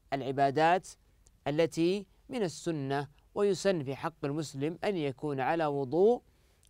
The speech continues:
هي ذكر الله عز وجل، عند ذكر الله عز وجل، وعند النوم، وفي كل وقت وطيلة اليوم والليلة.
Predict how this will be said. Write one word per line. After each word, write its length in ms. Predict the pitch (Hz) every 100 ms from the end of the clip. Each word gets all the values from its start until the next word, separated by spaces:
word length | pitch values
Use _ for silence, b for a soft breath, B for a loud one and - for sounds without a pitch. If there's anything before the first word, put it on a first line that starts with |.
| -
هي 380 | 165 175 214 208 _ _ -
ذكر 240 | 160 - 139
الله 220 | 135 135
عز 360 | 123 117 123
وجل، 480 | 135 135 156 208 233 - _ _ -
عند 260 | 160 160 139
ذكر 320 | 147 147 135
الله 340 | 131 151 120 -
عز 240 | 147 147 139
وجل، 440 | 135 135 202 233 - b b b b
وعند 400 | - 170 220 170
النوم، 640 | 165 156 151 170 240 254 208 _ _ -
وفي 760 | 156 165 180 196 - 170 156 156
كل 380 | 151 160 151 143
وقت 380 | 156 160 - -
وطيلة 720 | - 131 131 147 147 143 139 131
اليوم 800 | 113 117 127 151 185 220 226 214 _ _ _ _ _
والليلة. 540 | 247 233 123 104 -